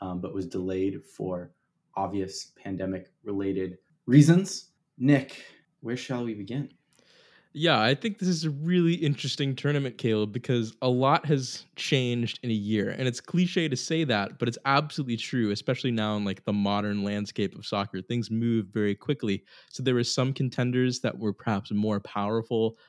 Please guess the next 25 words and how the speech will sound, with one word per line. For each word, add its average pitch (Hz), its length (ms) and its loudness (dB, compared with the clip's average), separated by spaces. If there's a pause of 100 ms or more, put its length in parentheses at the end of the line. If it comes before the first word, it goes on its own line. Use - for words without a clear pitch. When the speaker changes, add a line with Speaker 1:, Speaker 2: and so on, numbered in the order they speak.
Speaker 2:
last 107 460 -2
year 127 180 0
and 123 80 0
are 107 80 2
less 104 300 0
powerful 104 460 -4
this 104 220 -4
year. 120 300 -2 (380)
There 117 180 2
are 104 100 0
certain 139 380 0
teams, 131 420 -2
I 147 140 -4
think, 127 220 -6
like - 260 -2
Italy, 135 420 0 (220)
who 131 140 2
have 113 180 -2
greatly 123 440 -2
benefited 127 680 -4 (240)
from 127 160 -2
having 123 340 2
a 104 60 0
further 120 400 0
year 113 320 0